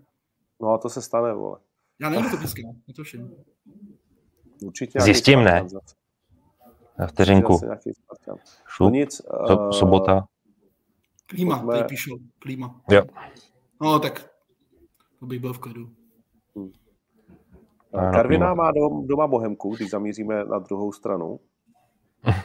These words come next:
Speaker 1: Eh,
Speaker 3: To je šance. To je šance.
Speaker 1: to je tak, to je šance. Bohemka z pěti posledních zápasů ani jedno vítězství, dvě remízy, tři prohry.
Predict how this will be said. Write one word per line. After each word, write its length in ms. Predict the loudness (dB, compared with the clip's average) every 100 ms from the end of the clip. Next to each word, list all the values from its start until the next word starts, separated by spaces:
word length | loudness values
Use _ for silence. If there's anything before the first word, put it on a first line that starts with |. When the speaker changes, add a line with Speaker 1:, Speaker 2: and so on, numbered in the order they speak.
| -12 _ _ _ _ _ _ -16
Speaker 1:
Eh, 420 | -12 -10 -12 -14 4
Speaker 3:
To 60 |
je 40 | 6
šance. 340 | 6 2 0 -4 _ -18 -16 -20 -14 2
To 80 |
je 60 | 2
šance. 180 | 2 2
Speaker 1:
to 100 | 2
je 60 |
tak, 160 | 4 -2 -4 _
to 80 | -2
je 60 | -2
šance. 380 | -2 -4 -8 -14 _ _ _ -2
Bohemka 460 | -2 2 4 2
z 80 | -2
pěti 300 | -2 -2 -2
posledních 720 | -8 -6 -6 -6 -6 -6 -10 _
zápasů 800 | -4 -4 -2 -6 -6 -8 -8 -10 _ _ _ _ _
ani 160 | -4 -2
jedno 140 | -4
vítězství, 480 | -6 -8 -10 _ -8
dvě 140 | -4 -4
remízy, 320 | -6 -10 -12
tři 160 | -12
prohry. 420 | -14 -12 -10 -12